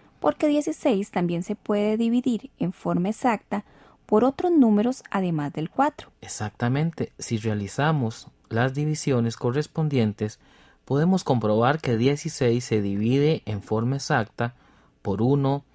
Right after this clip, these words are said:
Speaker 2: dos, cuatro, ocho y dieciséis. En cada una de las divisiones el residuo va a ser cero.
Speaker 1: Si hablamos de los divisores de veintisiete, por ejemplo, podemos decir que son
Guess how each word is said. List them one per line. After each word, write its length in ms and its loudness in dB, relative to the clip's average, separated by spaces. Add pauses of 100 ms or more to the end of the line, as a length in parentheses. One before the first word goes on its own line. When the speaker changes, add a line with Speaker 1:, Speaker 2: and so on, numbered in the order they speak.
(260)
Speaker 2:
dos, 580 0 (520)
cuatro, 640 0 (460)
ocho 520 2 (100)
y 100 2
dieciséis. 840 -2 (320)
En 120 -6
cada 340 2
una 240 2
de 80 2
las 140 -2
divisiones 580 -4
el 160 -2
residuo 560 -4
va 140 -8
a 80 -10
ser 160 -10
cero. 420 -2
Speaker 1:
Si 300 2
hablamos 500 4
de 80 -6
los 180 -2
divisores 600 -2
de 100 -4
veintisiete, 840 -4
por 120 -6
ejemplo, 520 -2 (340)
podemos 400 2
decir 500 -2 (300)
que 140 -4
son 360 0